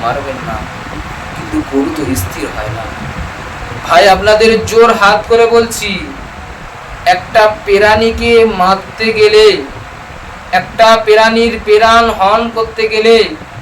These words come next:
অনেকটা সময়ের দরকার। তাকে জবাহ করে দেওয়ার পরে কিছু সময় ওয়েট করবেন, অপেক্ষা করবেন। এবং অনেকে একটা ভুল করে দেখেছি, যেটা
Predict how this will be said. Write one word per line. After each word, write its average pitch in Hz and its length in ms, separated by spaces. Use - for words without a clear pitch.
অনেকটা 196 560
সময়ের 180 680
দরকার। 127 440
তাকে 180 360
জবাহ 180 520
করে 180 200
দেওয়ার 160 380
পরে 160 380
কিছু - 180
সময় 170 640
ওয়েট 190 240
করবেন, 151 540
অপেক্ষা 190 480
করবেন। 120 320
এবং 185 400
অনেকে 202 340
একটা 190 300
ভুল 208 280
করে 170 260
দেখেছি, 175 380
যেটা 147 340